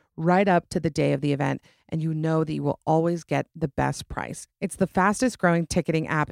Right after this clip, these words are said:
in the country for a reason. You can get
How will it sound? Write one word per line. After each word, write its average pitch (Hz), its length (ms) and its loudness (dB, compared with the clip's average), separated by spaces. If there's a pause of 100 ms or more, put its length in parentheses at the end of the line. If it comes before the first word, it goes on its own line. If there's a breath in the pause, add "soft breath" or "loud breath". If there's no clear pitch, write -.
in 202 220 0
the 233 60 0
country 175 460 0
for 156 360 0
a 160 140 0
reason. 139 540 -2 (360 soft breath)
You 185 120 0
can 196 100 2
get 180 160 4